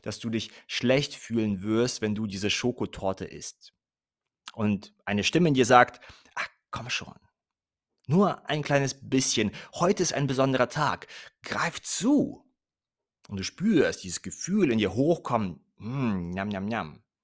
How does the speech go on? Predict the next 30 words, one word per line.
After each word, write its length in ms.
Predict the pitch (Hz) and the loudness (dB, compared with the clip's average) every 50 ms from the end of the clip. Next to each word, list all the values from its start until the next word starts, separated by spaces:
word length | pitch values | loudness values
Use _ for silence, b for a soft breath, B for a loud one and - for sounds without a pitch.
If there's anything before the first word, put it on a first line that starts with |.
| _ _ _ _ | _ _ _ _
ich 160 | _ - - - | _ -12 -4 -2
möchte 300 | 110 117 - - - 90 | -2 -2 -2 -2 -4 -6
das 160 | 98 90 - | -6 -6 -6
jetzt 160 | - 85 - | -8 -12 -12
sofort 460 | - 87 - - 113 107 101 - - | -12 -12 -4 0 2 2 2 0 -2
haben." 360 | 120 117 107 82 69 - - - _ _ _ _ _ _ _ _ _ _ _ _ _ | -6 -6 -6 -6 -8 -10 -18 -20 _ _ _ _ _ _ _ _ _ _ _ _ _
Dein 140 | - 92 - | -20 -18 -2
Körper 380 | - 131 143 156 - 104 92 | 2 4 4 4 4 0 -6
wird 160 | 92 90 - - | -6 -8 -8 -6
ein 80 | 98 | -6
bisschen 340 | 95 98 - - 95 95 87 | -4 -4 -4 -6 -6 -6 -8
wie 100 | 92 95 | -8 -10
besessen 520 | 85 92 92 98 113 139 151 - - 113 | -10 -8 -2 0 0 0 0 -2 -6 -8
von 140 | 98 - 98 | -8 -8 -10
diesem 180 | 92 90 98 101 | -8 -8 -8 -6
Gedanken. 500 | 107 104 123 127 131 - - 139 131 123 B B B B B B B B B B B B _ _ _ _ | 0 2 2 2 2 0 -4 -6 -6 -6 B B B B B B B B B B B B _ _ _ _
Nun, 360 | - 160 175 156 120 - - _ _ _ _ _ _ _ _ | -6 -4 -4 -4 -4 -6 -10 _ _ _ _ _ _ _ _
dann 120 | - 101 110 | -6 -2 0
hörst 200 | 117 127 - - | 0 0 2 2
du 40 | 135 | 2
aber 100 | 135 135 | 2 2
auch 80 | 131 | 2
eine 200 | - - - - | 0 -2 -4 -4
andere 240 | - 165 180 165 147 | -4 -4 -4 -4 -4
Stimme 420 | - - - - - - - - - | -6 -8 -10 -12 -14 -16 -16 -14 -12
und 100 | - 104 | 0 4
sagt, 260 | 120 127 123 - - | 4 4 4 4 2
"Nee, 360 | 156 160 147 131 - - _ _ _ _ | 0 2 0 0 -2 -8 _ _ _ _
komm 180 | - 135 139 139 | 4 4 4 4
schon. 300 | - - 73 - - | 2 -4 -6 -8 -12